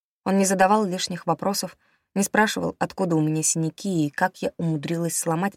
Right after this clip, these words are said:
палец, почему морщусь от резких движений, от кого бегу. Однако взгляд его проницательных тёмных глаз не оставлял иллюзий. Этому человеку не нужно было ни о чём меня спрашивать. Степан и так всё понимал.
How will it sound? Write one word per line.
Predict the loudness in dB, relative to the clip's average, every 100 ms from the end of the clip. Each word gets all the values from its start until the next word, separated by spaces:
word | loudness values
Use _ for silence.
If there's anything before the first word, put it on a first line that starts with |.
| _
палец, | -2 -2 -4 -10 -18 _ _ -10
почему | 0 4 6
морщусь | 4 2 -2 -8 -6
от | -6 -2
резких | -2 0 -4
движений, | -2 -2 0 -2 -2 -6 _ _
от | -12 -4
кого | 0 0
бегу. | 0 -2 -4 -6 _ _ _ _ _ _ _
Однако | -2 2 4 2
взгляд | -2 2 2 2
его | -2 -2
проницательных | -2 -4 -2 -2 -2 -8 -8
тёмных | -4 -2 0 0 -2
глаз | 0 2 2 -2 _ _ _ _
не | -2
оставлял | 0 2 2 2 0 -2
иллюзий. | 0 0 -2 -6 -14 _ _ _ -6
Этому | 0 2 2
человеку | 4 4 4 2
не | 0 0
нужно | 0 -2
было | 0 0
ни | 0 0 -2
о | -2
чём | -4 -4
меня | -4 -2 -4
спрашивать. | -4 -4 -4 -8 -12 -16 _ _ -14
Степан | -8 -4 -2 -2 -2
и | -4
так | -4 -4 -6 -6
всё | -2 -2
понимал. | 0 0 0 -2 -6